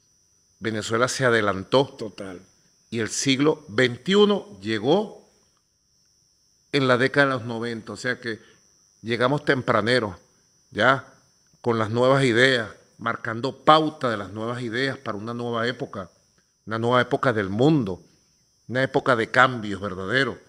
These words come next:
Speaker 1: liderada por un hombre extraordinario como nuestro comandante Chávez, con ideas, con proyectos, con capacidad. Bueno, una cosa realmente
Speaker 2: Inédita.
Speaker 1: inédita, brillante. ¿Qué pudieras tú recordarme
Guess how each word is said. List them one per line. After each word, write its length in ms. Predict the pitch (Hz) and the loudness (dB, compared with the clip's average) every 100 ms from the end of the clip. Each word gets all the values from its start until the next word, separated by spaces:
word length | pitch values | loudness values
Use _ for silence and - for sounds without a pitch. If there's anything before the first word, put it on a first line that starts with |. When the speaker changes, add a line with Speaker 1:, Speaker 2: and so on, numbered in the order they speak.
| _ _ _ _ | _ _ _ _
Speaker 1:
liderada 760 | - 113 98 98 95 101 127 147 | -12 -8 -4 0 4 6 6 4
por 160 | 139 | -2
un 160 | 113 113 | -4 -4
hombre 280 | 123 131 151 | -4 -4 -6
extraordinario 640 | 151 143 117 104 113 147 | -4 -4 -4 -4 -4 -4
como 240 | 160 147 123 | -4 -4 -4
nuestro 220 | 107 110 | -6 -10
comandante 520 | 107 98 98 98 90 | -8 -8 -8 -10 -12
Chávez, 340 | 87 131 117 90 _ _ _ - | -6 -4 -4 -8 _ _ _ -6
con 220 | 110 92 | -4 -4
ideas, 460 | 92 98 135 135 | -4 2 4 4
con 220 | 107 110 101 | 2 -4 -2
proyectos, 540 | 101 95 139 147 113 | -4 2 2 2 -4
con 160 | 104 98 | -4 -6
capacidad. 760 | 104 - 92 98 107 147 139 - _ _ _ _ _ _ | -6 -4 -6 0 2 2 0 -14 _ _ _ _ _ _
Bueno, 380 | 92 143 156 - - _ | 0 0 0 -6 -18 _
una 180 | - 110 | -10 -6
cosa 340 | - 143 170 | -2 -2 0
realmente 800 | 160 143 151 160 165 185 165 - - | 0 2 0 -2 2 2 2 -2 -6
Speaker 2:
Inédita. 640 | - 147 139 110 101 95 117 | -6 -4 -2 -4 -6 -8 -4
Speaker 1:
inédita, 600 | 127 127 135 110 98 95 | -2 2 2 0 -4 -6
brillante. 420 | 90 101 107 - | -4 -4 -4 -6
¿Qué 140 | - 170 | -2 -2
pudieras 480 | 170 180 180 180 180 | 2 4 6 4 2
tú 140 | 180 | -4
recordarme 880 | 165 156 120 110 131 113 101 90 | -2 -4 -4 2 2 2 -2 -8